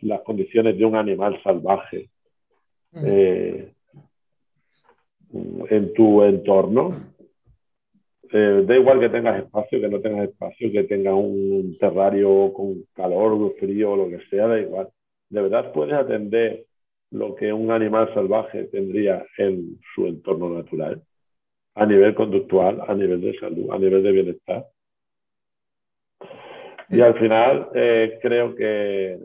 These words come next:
Speaker 1: que todo viene, otra vez vuelvo a hacer, de que tenemos que empezar a tomar conciencia de que somos productos sociales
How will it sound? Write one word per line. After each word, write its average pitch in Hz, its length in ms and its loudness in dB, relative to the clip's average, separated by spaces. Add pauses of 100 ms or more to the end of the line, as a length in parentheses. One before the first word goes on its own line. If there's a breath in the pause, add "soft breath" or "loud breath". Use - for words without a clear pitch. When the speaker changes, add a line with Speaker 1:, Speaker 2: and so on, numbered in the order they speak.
(540)
Speaker 1:
que 101 140 -6 (180)
todo 156 400 2
viene, 131 560 0
otra 113 300 -2
vez 110 100 2
vuelvo 110 240 -4
a 107 40 0
hacer, 117 320 -8 (640)
de 101 420 -8
que 107 140 -2
tenemos 127 400 -2
que 143 100 -4
empezar 120 380 0
a 107 140 4
tomar 107 340 -2
conciencia 107 800 -8 (1040)
de 104 340 0
que 104 360 2
somos 135 240 2
productos 127 520 2
sociales 110 600 0